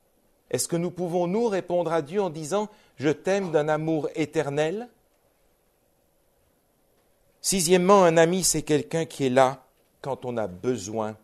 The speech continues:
de lui. Et Jésus avait dit, «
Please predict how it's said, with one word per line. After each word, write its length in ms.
de 140
lui. 360
Et 80
Jésus 340
avait 220
dit, « 280